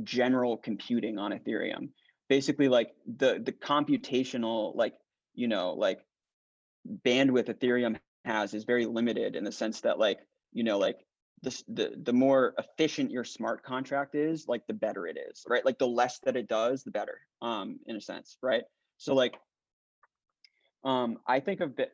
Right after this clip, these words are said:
uh, so, yeah, like, I think that basically, like, as layer two solutions, uh, start to come up, right? Like, yeah, like, the power,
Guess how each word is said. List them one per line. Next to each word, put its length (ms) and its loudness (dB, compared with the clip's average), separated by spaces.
uh, 360 0
so, 480 -2
yeah, 880 0
like, 200 2
I 80 6
think 200 -2
that 140 -2
basically, 360 -2
like, 200 4
as 520 0
layer 320 -6
two 200 -14
solutions, 680 -12
uh, 300 -4
start 240 -4
to 80 -14
come 220 -8
up, 180 -6
right? 220 -2
Like, 160 -6
yeah, 160 0
like, 240 -4
the 80 -14
power, 640 -2